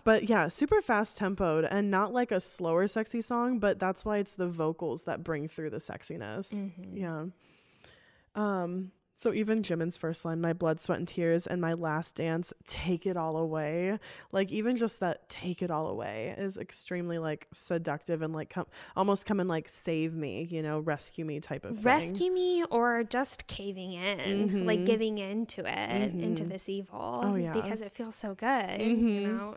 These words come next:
Speaker 2: Oh, gosh.
Speaker 1: <laughs>
Speaker 2: But in the first verse, you hear them say a lot of the, "My blood, sweat, and tears, my body, mind, and soul. Well, they're all yours. This is a spell that will punish me.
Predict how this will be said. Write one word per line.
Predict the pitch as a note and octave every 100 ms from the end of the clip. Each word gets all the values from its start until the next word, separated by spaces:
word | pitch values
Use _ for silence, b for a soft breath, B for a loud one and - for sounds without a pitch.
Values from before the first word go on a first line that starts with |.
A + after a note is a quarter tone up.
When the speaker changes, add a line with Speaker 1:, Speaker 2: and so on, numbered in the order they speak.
| -
Speaker 2:
Oh, | D#4+ F#4 -
gosh. | G#3+ G3+ A3+ - B B
Speaker 1:
<laughs> | F#4+ F4+ F4
Speaker 2:
But | C4 C4 -
in | B3
the | C4
first | C4+ B3+ C4 -
verse, | A3+ A3+ A3 A#3 - b b b b b b b
you | B3
hear | A#3+ B3+
them | A#3+ A#3+
say | - A3
a |
lot | G#3 G3+
of | G3+
the, | G3 G3
"My | G3
blood, | F#3+ G3 F#3+
sweat, | - G3+
and | F#3+ G3
tears, | - A#3+ A3 G#3+ G#3 G#3 -
my | F#3 F3 F3 F3+ F#3+
body, | F#3+ F#3+
mind, | F#3+ F#3 F3+
and | F3
soul. | F#3 - A3 A3+ A3 A3 G#3+ A3 - -
Well, | G3+
they're | G3+ F#3+ -
all | G#3 A3+
yours. | A#3 G#3 G3 F3 E3 F#3 - -
This | G#3 G#3 - - - _ _ -
is | G#3
a | G3+
spell | G3 - - G3+ G3 F#3 - A#3+ A#3
that | G3+
will | G3+ G3+
punish | - G3+ F#3+ -
me. | F#3+ G#2 G3